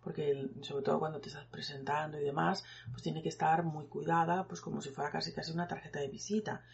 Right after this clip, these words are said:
Em, yo sí te aconsejo que si la, eh, esto es para una charla en vivo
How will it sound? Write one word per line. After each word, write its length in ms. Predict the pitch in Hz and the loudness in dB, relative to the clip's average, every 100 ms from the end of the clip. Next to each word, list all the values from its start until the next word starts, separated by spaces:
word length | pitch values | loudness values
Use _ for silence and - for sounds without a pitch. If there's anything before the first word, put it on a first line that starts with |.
| - - - | -18 -20 -4
Em, 800 | 165 160 151 147 143 143 139 - - | 2 4 2 -2 -6 -6 -4 -4 -6
yo 240 | 160 160 175 | -2 2 2
sí 160 | 196 | 4
te 80 | 180 | 4
aconsejo 680 | 185 190 175 208 208 160 - - - - | 4 2 4 4 4 0 -4 -10 -20 -4
que 140 | - - | -2 0
si 140 | 165 | 0
la, 240 | 139 147 - | 0 0 2
eh, 220 | 165 - | 2 2
esto 200 | 143 180 | -2 -2
es 60 | - | 0
para 200 | 156 151 | 0 0
una 180 | 151 | -2
charla 300 | 151 156 147 | -2 -2 -2
en 100 | 143 | 0
vivo 400 | 156 196 180 254 | 2 4 2 0